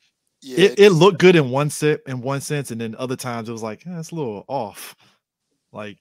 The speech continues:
Speaker 2: 'cause I think the, the, the, um, post-credit scene, it looked a little bit better.
Speaker 1: I think when it ha-, when he had the meltdown in the street, it looked okay. I think when it was on Evil Strange,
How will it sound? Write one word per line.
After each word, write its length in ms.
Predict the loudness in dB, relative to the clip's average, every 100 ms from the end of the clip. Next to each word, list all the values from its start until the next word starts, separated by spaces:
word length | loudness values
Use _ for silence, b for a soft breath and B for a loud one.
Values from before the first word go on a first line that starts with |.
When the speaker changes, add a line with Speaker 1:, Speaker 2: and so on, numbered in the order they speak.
| _ -4
Speaker 2:
'cause 120 | 0
I 60 | 2
think 220 | 0 -2
the, 200 | -4 -4
the, 260 | -6 -6 -8
the, 380 | -10 -10 -10 -12
um, 400 | -12 -12 -14 -18 _ -10
post-credit 500 | -6 -4 -2 -2 -2
scene, 380 | -8 -12 -12 -12
it 100 | -10
looked 200 | -10 -10
a 40 | -10
little 200 | -8 -8
bit 240 | -8 -12 -12
better. 400 | -10 -10 -10 _ _ _ _ _ _ _ _ _ _ _ -20
Speaker 1:
I 60 |
think 300 | -20 -20 -18
when 100 | -16
it 120 | -14 -12
ha-, 240 | -12 -14
when 180 | -16 -20
he 240 | -20 -20 _ -18
had 140 | -18 -16
the 80 | -20
meltdown 640 | -14 -14 -14 -18 -16 -18
in 100 | -18
the 80 | -10
street, 500 | -10 -10 -16 -18 _
it 80 | -20
looked 280 | -18 -18 -18
okay. 600 | -20 -20 -20 -16 -18 -20 b b b
I 60 | -20
think 200 | -16 -16
when 120 | -16
it 60 | -16
was 140 | -14
on 180 | -16 -16 -18
Evil 300 | -18 -16 -12
Strange, 800 | -12 -12 -16 -18 -20 -20 -20